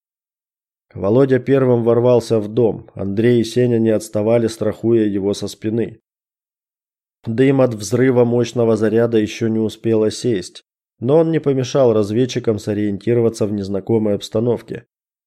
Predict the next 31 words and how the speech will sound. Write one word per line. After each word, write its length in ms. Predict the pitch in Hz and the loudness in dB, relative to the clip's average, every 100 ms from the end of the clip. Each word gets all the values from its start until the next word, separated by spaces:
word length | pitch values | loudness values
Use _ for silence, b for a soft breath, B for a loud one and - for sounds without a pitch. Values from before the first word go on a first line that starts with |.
| _ _ - | _ _ -4
Быстро 400 | 110 127 123 117 | 2 2 2 0
поднявшись 580 | 113 110 117 117 113 110 | 0 2 0 0 -4 -4
на 100 | 107 | -4
второй 360 | - 110 113 | -2 2 2
этаж, 340 | 104 113 117 110 | 2 0 0 -2
они 180 | 117 | -2
принялись 500 | 123 117 123 120 107 | -2 -2 0 0 -2
открывать 500 | 104 - 104 101 110 | -4 -6 -4 0 0
все 200 | 110 - | -2 -8
двери 320 | 98 101 104 98 | -4 -2 -2 -2
подряд. 540 | 101 98 101 87 - _ _ _ _ _ _ _ _ _ _ _ | -2 -2 -2 -4 -10 _ _ _ _ _ _ _ _ _ _ _
Юра 380 | 107 127 139 135 | 0 4 4 4
оказался 580 | 127 117 131 123 120 | 2 2 4 2 0
в 80 | 110 | -2
пятой 340 | - 120 113 110 | 0 2 2 0
по 160 | 110 | -2
счёту 400 | 101 - 113 110 | -4 -4 -4 -4
комнате. 680 | - 117 107 90 - - - _ _ _ - | -4 0 0 -2 -10 -16 -16 _ _ _ -6
Мальчик 520 | 107 120 110 120 113 | 0 2 0 -4 -6
с 60 | |
совершенно 640 | - 113 110 104 123 117 113 | -2 0 2 0 0 0 0
белым 400 | 104 113 113 107 | 2 2 2 0
лицом 420 | 107 - 117 113 | -2 -2 0 0
стоял 420 | 110 107 107 107 | -2 0 2 2
на 120 | 104 | 0
коленях 500 | 101 101 110 117 107 | -2 -2 0 0 -2
со 120 | - 101 | -6 -8
связанными 600 | 104 110 107 107 104 101 | -2 -2 0 -2 -4 -4
за 160 | 95 | -4
спиной 420 | 95 - 104 113 107 | -6 -6 -2 2 2
руками. 560 | 101 - 117 98 - | 0 -2 -2 -2 -10